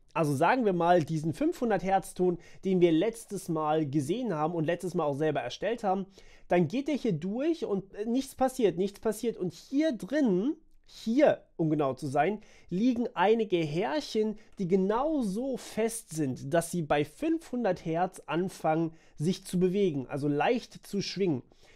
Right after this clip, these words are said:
Und diese Schwingung wird dann übertragen von diesen Knochen und direkt an unser Gehirn gegeben.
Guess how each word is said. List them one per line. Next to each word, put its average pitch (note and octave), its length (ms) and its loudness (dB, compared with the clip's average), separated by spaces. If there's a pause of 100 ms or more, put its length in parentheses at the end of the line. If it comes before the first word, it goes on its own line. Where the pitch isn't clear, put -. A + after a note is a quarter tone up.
(140)
Und F3+ 160 4
diese D4 240 2
Schwingung F#3+ 640 -2
wird A3+ 160 2
dann G3 100 0
übertragen F3 640 -4
von F#3+ 160 -4
diesen E3+ 240 -4
Knochen G3+ 340 -4
und E3+ 220 -2
direkt G3 240 0
an F#3 80 -2
unser F3 200 -2
Gehirn D3+ 380 0
gegeben. B2+ 400 -8